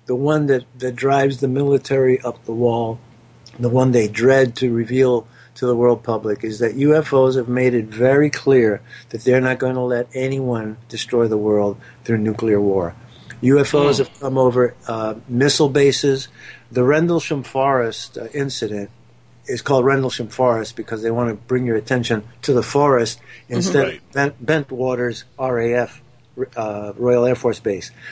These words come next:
Speaker 1: which was a nuclear weapons depot. The Minot, uh, South Dakota Air,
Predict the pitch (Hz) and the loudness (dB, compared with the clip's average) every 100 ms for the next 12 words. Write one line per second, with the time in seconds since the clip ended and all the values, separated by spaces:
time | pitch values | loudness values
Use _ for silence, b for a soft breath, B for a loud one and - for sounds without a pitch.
0 | B B 135 135 131 123 135 131 123 139 | B B 0 4 6 6 4 0 2 4
1 | 143 - 139 135 131 127 123 b b b | 2 4 4 6 6 4 0 b b b
2 | b - 127 127 127 123 120 107 107 131 | b -4 -2 0 0 -2 -4 -10 -10 -4
3 | 127 117 104 87 92 b b b b b | -4 -2 -4 -4 -12 b b b b b
4 | _ _ 120 123 131 147 151 151 147 _ | _ _ 0 2 4 2 2 0 -2 _
5 | 127 127 120 120 120 _ - 143 135 - | -4 0 0 -2 -6 _ -4 -2 -2 -6
6 | 147 147 135 113 104 - 135 127 | 0 0 2 -2 -6 -6 -6 -6